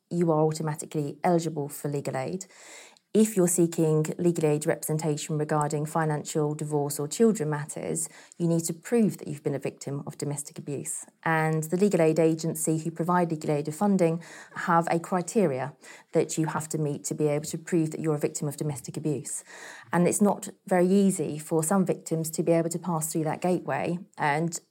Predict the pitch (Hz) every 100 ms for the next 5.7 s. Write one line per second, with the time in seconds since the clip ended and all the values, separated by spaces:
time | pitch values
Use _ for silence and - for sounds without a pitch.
0 | _ _ 185 208 - 180 180 214 214 190
1 | 185 185 214 196 190 175 180 175 175 170
2 | - - 226 180 160 160 165 - 160 156
3 | 151 151 156 165 165 160 160 - - -
4 | - 165 170 156 - - - - 175 170
5 | 160 156 - 175 156 156